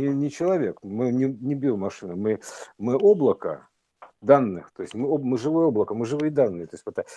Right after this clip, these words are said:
и вот эта вся штука, она как бы, она как бы об-, об-, облегает, вот так, скажем так, его, примерно так, и перетекает по нему, облегает, то есть вот это как вот тень такая.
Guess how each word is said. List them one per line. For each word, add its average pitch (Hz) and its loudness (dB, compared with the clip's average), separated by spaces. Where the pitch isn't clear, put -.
и 120 -12
вот 123 0
эта 131 -4
вся 131 -2
штука, - -2
она 107 -2
как 104 -4
бы, 117 2
она 117 -2
как 113 -2
бы - -2
об-, 117 -8
об-, 123 -4
облегает, 135 6
вот 92 -10
так, - -6
скажем 95 -12
так, 87 -12
его, 82 -10
примерно 101 -6
так, - -6
и 123 -12
перетекает 143 6
по 135 2
нему, 123 0
облегает, 120 2
то 113 -10
есть - -10
вот 101 -6
это 98 -2
как - -12
вот - -10
тень 127 -2
такая. 82 -8